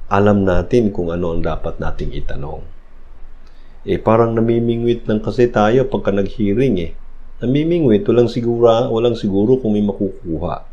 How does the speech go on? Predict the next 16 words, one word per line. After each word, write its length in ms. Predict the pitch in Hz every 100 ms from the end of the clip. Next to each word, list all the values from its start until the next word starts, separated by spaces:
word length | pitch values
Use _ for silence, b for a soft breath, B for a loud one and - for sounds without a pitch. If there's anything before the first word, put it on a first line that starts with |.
| b b b b b -
At 160 | 92
saka, 480 | 113 110 107 101 95
pipiliin 640 | - 104 107 101 104 101
pa 160 | 98 104
natin 400 | 104 104 113 95
yung 160 | 87 87
makukuha 560 | 95 90 90 87 92
natin. 560 | 101 110 - 76 76 -
Makukuha 560 | 90 95 92 95 98 104
natin 340 | 120 110 95
yung 160 | 110 120
pabor 320 | 104 87 82
sa 320 | - 87 110
atin. 320 | 117 87 78 80 - - - - - - - - -
Kaya, 240 | - 110 113
mga 240 | 113 110